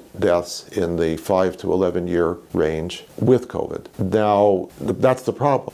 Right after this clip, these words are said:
that kids in the hospital with some serious underlying condition that happen to be covid positive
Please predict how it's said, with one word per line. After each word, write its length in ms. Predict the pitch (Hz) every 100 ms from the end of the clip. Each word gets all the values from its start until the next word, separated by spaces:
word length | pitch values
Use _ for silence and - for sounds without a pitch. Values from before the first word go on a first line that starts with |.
| 101
that 680 | 98 98 95 95 92 92 - - _ -
kids 320 | - 120 90
in 200 | 95 92
the 100 | 95
hospital 560 | 95 117 113 101 92 90
with 200 | 92 92
some 320 | 104 95 87
serious 480 | - 117 110 101 98
underlying 500 | 95 98 92 87 87
condition 500 | 85 92 143 143 92
that 140 | 85
happen 300 | 87 95 92
to 80 | 82
be 120 | 87
covid 360 | - 90 85 76
positive 600 | 107 131 120 87 87